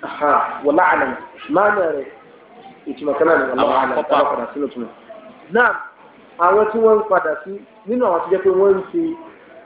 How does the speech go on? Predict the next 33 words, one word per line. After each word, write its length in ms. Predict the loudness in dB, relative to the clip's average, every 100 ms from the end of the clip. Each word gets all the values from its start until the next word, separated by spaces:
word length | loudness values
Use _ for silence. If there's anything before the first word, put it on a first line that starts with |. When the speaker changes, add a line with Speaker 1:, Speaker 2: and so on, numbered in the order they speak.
| -10
Speaker 1:
Islam 640 | -6 -4 2 4 4 2
wá 100 | 2 2
bojú 380 | 0 -4 -10 -14 -12
ṣe 160 | -10
Mùsùlùmí 320 | -10 -10 -4
lọ́fẹ̀ẹ́. 380 | -2 2 4 2 0 -6 -14 -20 -20 -20 -12 2
Irú 200 | 4 4
nǹkan 220 | 2 2
yẹn 160 | 2 2
náà, 100 | 2
aláàfọ̀ 400 | 2 4 4 0 0
àmì 340 | 0 0 -4
ṣe 120 | -8
túmọ̀ 340 | -12 -10 -8 -10
sí 120 | -10
wọn. 140 | -14 -14 -10
Ló 120 | 0 4
fi 60 |
jẹ́ 100 | 6
pé 80 | 4 2
al-aslu 560 | -2 -2 -2 -2 -4 -6 -10 -20 -20 -20 -20 -20 -18 -20 -20 -4
fil 200 | 0 2
Islam, 480 | 0 0 2 4 2 -2 -8 -6
òun 200 | -2 2
náà 100 | 2
ni 120 | 0 -6
al-amana. 580 | -12 -12 -6 0 0 0 -6 -14 -16
Ìpìlẹ̀ 520 | -2 -2 -2 0 2 2
nínú 140 | -2
Islam 320 | -12 -4 -2
yìí 160 | -2 -6
ni 120 | -8 -8
amana. 500 | -6 -4 0 0